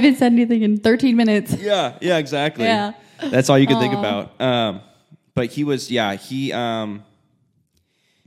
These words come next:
Speaker 2: he was the first person to co-write with me. Um,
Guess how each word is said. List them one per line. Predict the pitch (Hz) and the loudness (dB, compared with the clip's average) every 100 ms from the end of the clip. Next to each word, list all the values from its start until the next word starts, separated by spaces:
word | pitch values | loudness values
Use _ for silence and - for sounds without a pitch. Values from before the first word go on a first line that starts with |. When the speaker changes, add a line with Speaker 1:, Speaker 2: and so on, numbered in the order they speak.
| _ _ | _ _
Speaker 2:
he | - 123 117 120 120 120 117 - _ _ _ _ _ _ _ - | -16 -10 -8 -6 -6 -8 -10 -12 _ _ _ _ _ _ _ -14
was | 120 113 | -10 -10
the | |
first | 110 123 120 | -8 -6 -6
person | 127 120 123 | -6 -8 -8
to | |
co-write | 120 117 107 95 | -8 -8 -6 -6
with | 104 101 | -8 -10
me. | 95 101 113 _ _ _ | -12 -12 -16 _ _ _
Um, | 95 101 90 73 | -12 -12 -12 -14